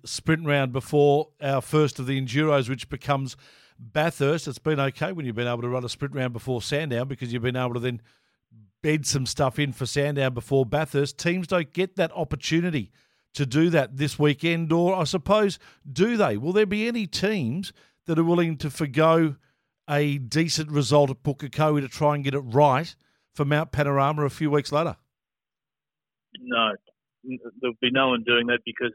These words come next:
Speaker 2: pretty well every team on the grid has saved their last test day, uh, for post-Pukekohe. So when the cars get back, I, I think you'll find that most teams – that have one up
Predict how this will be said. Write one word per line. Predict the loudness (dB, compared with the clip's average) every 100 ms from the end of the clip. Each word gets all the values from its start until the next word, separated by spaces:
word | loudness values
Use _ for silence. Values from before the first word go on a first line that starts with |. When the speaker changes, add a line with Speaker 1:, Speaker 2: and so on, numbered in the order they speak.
| -8
Speaker 2:
pretty | -4 -2
well | 0
every | 0 -2 -6 -2
team | -2
on | -4
the | -8
grid | -8 -8
has | -6 0
saved | 2 0 -2
their | -4
last | -2 -4 -6 -10
test | -10 -6
day, | -6 -6 _ _ _ _ _ -4
uh, | -2 0 -2 -4 _
for | -4 -2
post-Pukekohe. | -2 -2 _ -10 -6 -2 0 0 -4 _ -6
So | -4 -2
when | -2
the | -2
cars | 0 2 0
get | -2 0
back, | 2 2
I, | 0
I | 0 -2 -4
think | -6
you'll | -6 -6 -4
find | -4 -4
that | -2
most | -2 -2 -4
teams – | -4 -4 -6 -18 _ _ _ _ _ -2
that | 0
have | 2
one | 2
up | 2